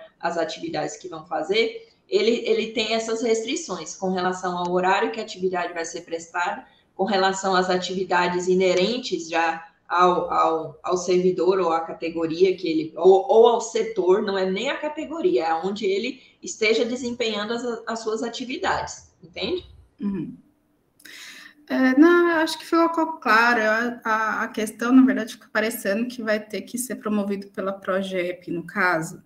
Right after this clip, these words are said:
Speaker 2: tem um programa, pra ter esses editais, né?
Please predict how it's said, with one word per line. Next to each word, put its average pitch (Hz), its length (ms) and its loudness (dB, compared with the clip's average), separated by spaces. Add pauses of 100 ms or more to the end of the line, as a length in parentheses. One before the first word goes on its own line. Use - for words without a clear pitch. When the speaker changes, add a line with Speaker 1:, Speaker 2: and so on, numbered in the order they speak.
(140)
Speaker 2:
tem - 100 -14
um - 100 -8
programa, 190 640 0 (680)
pra 220 160 0
ter 233 160 0
esses 247 300 2
editais, 220 720 0
né? 185 280 -6